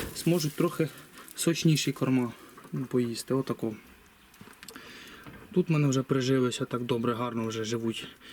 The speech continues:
Можливо, вже й погуляні, ще поки не знаю, не провіряв. Самець і дві самки.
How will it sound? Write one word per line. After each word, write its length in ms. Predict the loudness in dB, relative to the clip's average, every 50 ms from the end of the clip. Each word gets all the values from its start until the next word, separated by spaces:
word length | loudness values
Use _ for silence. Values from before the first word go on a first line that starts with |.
| -20 -18 -8 0
Можливо, 340 | 0 0 2 4 2 4 2
вже 180 | 2 2 0 0
й 40 |
погуляні, 480 | 0 0 4 4 6 6 6 6 4 4
ще 180 | 2 0 -2 -2
поки 240 | -2 -2 -2 0
не 120 | 2 2 2
знаю, 220 | 2 2 2 2
не 80 | 2 0
провіряв. 460 | 2 2 4 4 4 4 2 0 -4 -6 -10 -16 -16 -18 -18 -18 -20 -20 -20 -20 -18 -10 -6
Самець 500 | -2 -2 2 2 2 2 2 0 -2 0
і 80 | 0 0
дві 160 | 2 2 2
самки. 500 | 2 2 2 4 4 4 4 4 2 2